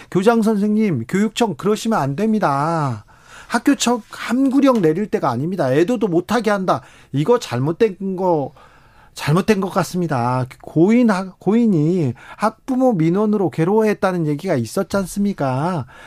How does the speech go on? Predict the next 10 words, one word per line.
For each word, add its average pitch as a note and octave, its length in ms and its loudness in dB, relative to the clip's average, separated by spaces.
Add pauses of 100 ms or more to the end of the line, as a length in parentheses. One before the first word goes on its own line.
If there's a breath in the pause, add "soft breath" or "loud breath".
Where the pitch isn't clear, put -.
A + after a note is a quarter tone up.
(160 loud breath)
소리 C4+ 400 2
지르는 G#3+ 400 2
학생들, D3+ 720 0 (400)
어? F3+ 240 -2
환청 A3+ 460 2
들린다고 D3+ 560 2
하고 D#3 260 -2
그랬지 D#3 320 0
않습니까? C3 960 -4 (800 loud breath)
아, D#3 360 4